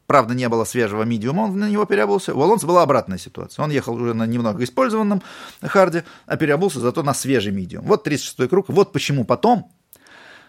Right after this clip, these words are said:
говорил Окон, что нам не повезло с виртуальным пейскаром, мы потеряли две позиции. Вот именно этих товарищей он и имел в виду.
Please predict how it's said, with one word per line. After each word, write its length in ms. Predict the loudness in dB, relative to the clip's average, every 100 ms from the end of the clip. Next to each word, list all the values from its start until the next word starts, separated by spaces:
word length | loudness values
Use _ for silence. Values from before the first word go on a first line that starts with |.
| _
говорил 560 | 2 4 6 4 2 0
Окон, 320 | -2 4 2
что 160 | 2 0
нам 140 | 0
не 100 | 2
повезло 360 | 2 2 4 2
с 80 | 2
виртуальным 400 | 0 2 2 0
пейскаром, 420 | -2 2 2 2
мы 40 |
потеряли 360 | -2 0 2 2
две 140 | 2
позиции. 500 | 2 0 0 -8 -16 -20 _ _
Вот 200 | -2 2
именно 240 | 2 4 4
этих 300 | 4 2 0
товарищей 480 | 4 4 2 0
он 160 | 0 0
и 100 | 0
имел 200 | 0 0
в 100 | -2
виду. 240 | -8 -10